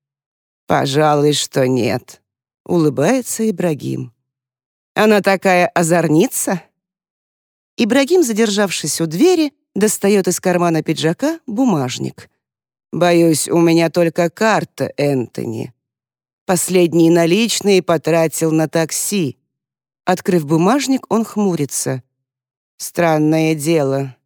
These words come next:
но и карточки нет». «Чего только клиенты не придумывают», усмехается Энтони. «Должно быть,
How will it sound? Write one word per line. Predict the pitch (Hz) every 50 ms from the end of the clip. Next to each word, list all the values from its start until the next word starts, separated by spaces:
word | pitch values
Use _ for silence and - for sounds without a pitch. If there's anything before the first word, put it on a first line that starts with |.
| _ _ _
но | 175 175 170
и | 180 185 165
карточки | - - 143 143 139 139 - - 143 131 - - - - 147
нет». | 143 143 135 135 135 127 - - - _ _ _ _ _ _ _ _ _ _ _ _ _ _ _ _
«Чего | - - 233 226 208 185 233 320 370
только | - 320 294 277 269 254
клиенты | - 254 233 226 214 254 285 294 294 - 269
не | 254 254 247
придумывают», | - 220 226 196 180 233 320 403 339 311 269 190 185 175 170 160 151 - - - - - _ _ -
усмехается | 175 196 - - 190 175 160 - 180 165 165 156 151 - - - -
Энтони. | - 190 160 139 - - 135 131 131 135 135 135 _ _ _ _ _ _ _ _ _ _ _ _ _ _
«Должно | - 165 165 160 165 151 156 170 175 175 180
быть, | 170 156 180 175 -